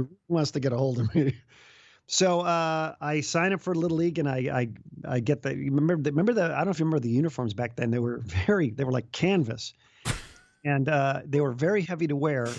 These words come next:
And, uh, and you thought to yourself, "Gosh, this isn't kind of that light, airy <laughs> thing that the professionals wear." And then you realize that it's protective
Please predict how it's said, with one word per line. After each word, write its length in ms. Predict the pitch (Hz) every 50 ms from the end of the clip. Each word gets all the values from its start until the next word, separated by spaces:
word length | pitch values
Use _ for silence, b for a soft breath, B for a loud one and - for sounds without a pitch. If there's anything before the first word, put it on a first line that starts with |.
| 127 - - -
And, 260 | 139 131 127 127 - - - - -
uh, 200 | 131 127 127 127 - 139 -
and 160 | 156 135 127
you 80 | 131 139
thought 240 | - - 151 147 147
to 80 | -
yourself, 380 | 139 135 - - 143 135 - -
"Gosh, 180 | 165 170 160 -
this 180 | 151 143 -
isn't 260 | 175 170 160 160 147
kind 140 | - 147 147
of 40 | 143
that 160 | 135 131 135
light, 260 | 135 135 143 151 151 - -
airy 300 | 160 147 156 165 156 139
<laughs> 20 |
thing 300 | - - - - 180 175
that 120 | 160 139
the 60 | - 107
professionals 640 | 135 131 - 190 202 180 - - 147 131 123 107
wear." 220 | 127 139 143 139 131
And 400 | - - - - - - _ -
then 120 | 151 165
you 80 | 170 160
realize 440 | 165 185 190 175 165 165 151 120 117
that 120 | 139 135
it's 100 | 127 113
protective 600 | - - 135 117 110 160 190 226 139 147 147